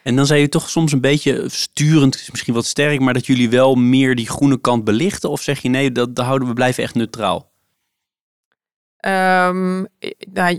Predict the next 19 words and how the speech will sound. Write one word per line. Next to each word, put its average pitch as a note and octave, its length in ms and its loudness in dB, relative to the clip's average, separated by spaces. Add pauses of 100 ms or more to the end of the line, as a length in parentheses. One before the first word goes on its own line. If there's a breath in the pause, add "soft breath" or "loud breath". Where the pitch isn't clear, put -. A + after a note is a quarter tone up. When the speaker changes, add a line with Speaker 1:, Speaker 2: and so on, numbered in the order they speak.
Speaker 2:
je F#3 140 0
moet G3+ 220 0
neutraal E3+ 460 0
blijven. F#3+ 800 -2
Eh, D#3 600 -4
eh, D3+ 260 -4 (380)
eh, - 20 -6 (120)
om, D3+ 420 -10
want D#3+ 160 -8
je D#3 60 -10
moet D3 180 -10
natuurlijk D3+ 340 -8
ook F3 120 -4
voorkomen D3+ 680 -4
dat D#3 240 -4
je D3 440 -4
straks, - 540 -8
eh, D#3+ 600 -8
ehm, D3+ 600 -10